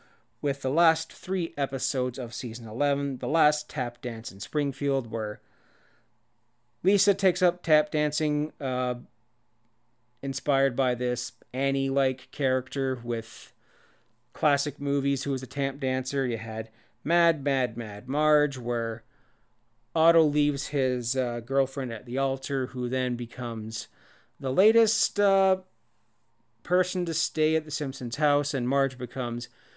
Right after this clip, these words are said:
fearful of Homer cheating on Marge with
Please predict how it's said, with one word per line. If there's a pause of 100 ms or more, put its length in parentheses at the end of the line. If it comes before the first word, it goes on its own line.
(240)
fearful
of
Homer (240)
cheating
on (200)
Marge
with